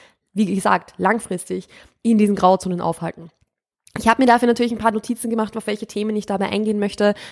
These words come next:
Verzeiht mir aber bitte, wenn das Ganze, wie gesagt, ein bisschen durcheinander ist, weil erstens, mein Gehirn ist nicht hundert Prozent funktionstüchtig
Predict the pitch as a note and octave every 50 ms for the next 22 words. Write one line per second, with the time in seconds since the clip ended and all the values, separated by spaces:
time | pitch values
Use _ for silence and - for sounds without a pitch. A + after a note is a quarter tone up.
0 | - - - - - G#3 G#3 G#3 G#3+ A3 G#3 G#3 G3+ - G#3 - G3+ G3 G3 G3
1 | G3 - F#3+ G3 F#3+ - F#3+ F#3+ F#3 G3+ - F#3+ G#3+ - - G3 F3+ A3+ - -
2 | F#3 E3+ G3 E3+ F3+ E3+ E3+ F3+ F3+ F#3 F3 F3+ F3 - - E3 D#3+ E3 - -
3 | - _ _ _ - B3 C4+ C#4 - - B3+ B3 B3+ - - - - _ _ -
4 | D4 D4+ C#4 A#3 A3 G#3+ A3 G#3 G3 F#3+ - F#3+ F3+ - - G3 F#3 F3+ - F3+
5 | - - F3 F3+ - E3+ E3 - G3+ G3 G#3 - - F3+ F#3 - - F3 F#3 -